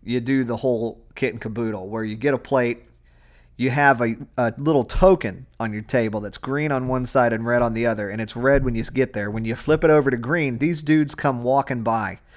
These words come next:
with meat on swords, and they just carve it off, and it's on your plate before you know what happened. And,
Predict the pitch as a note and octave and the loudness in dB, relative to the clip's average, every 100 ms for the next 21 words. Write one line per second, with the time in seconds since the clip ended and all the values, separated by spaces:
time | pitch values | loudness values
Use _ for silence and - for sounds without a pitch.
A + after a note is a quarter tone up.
0 | - _ - B2+ B2 A2+ A#2 D3 E3+ - | -20 _ -2 0 2 -2 0 0 -2 -2
1 | A#2+ A#2 - - D3 C3 G2 F#2+ - - | -2 -2 -4 0 2 0 -2 -8 -14 -16
2 | _ - - - - - _ _ _ - | _ -20 -18 -18 -20 -20 _ _ _ -10
3 | - C3+ C#3+ C3 C3+ - - C#3 C#3 C3 | -4 0 2 2 0 -2 0 4 6 6
4 | B2 A#2 A2+ - - - - - _ _ | 6 6 4 0 -16 -20 -20 -20 _ _
5 | - B2 A#2 A2 A2 _ _ - B2 - | -6 -2 -2 -4 -8 _ _ -6 -4 0
6 | A#2+ A2 G#2 - B2+ A2+ B2 A#2+ A2 G#2+ | 0 0 -4 0 2 0 -4 -6 -4 -2
7 | A2 G#2 A2 G2+ - - _ _ _ _ | -4 -4 -4 -6 -8 -14 _ _ _ _
8 | _ _ _ _ _ _ A2+ A#2 | _ _ _ _ _ _ -4 -2